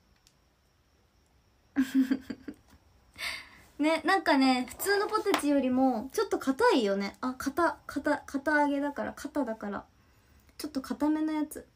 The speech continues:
ポテト。これが美味しいので、ぜひ明日は買ってみてください。多分どこ、いろんなところ、どこにでも売ってると思う。ラッキーカラーは白色です。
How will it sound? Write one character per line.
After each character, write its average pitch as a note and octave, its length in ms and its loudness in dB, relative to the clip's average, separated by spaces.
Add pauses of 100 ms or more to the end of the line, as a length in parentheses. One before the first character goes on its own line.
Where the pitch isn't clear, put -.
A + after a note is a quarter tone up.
(120)
ポ C#4+ 100 -8
テ C#4 140 -10
ト。 - 180 -16 (3000)
こ - 100 -8
れ B3 140 -2
が B3 240 -4 (720)
美 B3+ 80 -8
味 B3 100 -10
し C4 120 -6
い - 20 -4
の A#3 160 -6
で、 A3 140 -8
ぜ A#3 120 -10
ひ A3+ 140 -14
明 A3 100 -8
日 A3 200 -14
は A3+ 180 -14 (220)
買 - 100 -16
っ - 20 -16
て B3+ 120 -6
み B3 100 -2
て A#3+ 120 -10
く A#3 100 -10
だ A3 120 -10
さ A3+ 120 -16
い。 A#3 80 -16
多 E4 80 -4
分 C#4 160 0
ど B3 100 -4
こ、 - 140 -20
い C#4+ 80 2
ろ E4+ 100 -2
ん F#4+ 60 -2
な G4 80 -4
と F#4+ 100 -8
こ F#4+ 140 -6
ろ、 F4+ 200 -6
ど C4 120 -6
こ E4 120 -6
に F4 180 -2
で F4 100 -6
も D#4+ 100 -2
売 D#4 60 -4
っ - 20 -6
て D4+ 160 -8
る D4 80 -4
と C4 140 -10
思 G#3+ 100 -10
う。 G#3+ 80 -12 (1120)
ラ B3 100 -8
ッ - 20 -20
キ D#4+ 160 -2
ー E4 60 -2
カ F4 120 -2
ラ E4 100 2
ー C4+ 80 2
は D4 240 6
白 D4+ 300 -2
色 F4+ 220 -2
で C#4+ 500 0
す。 - 240 -16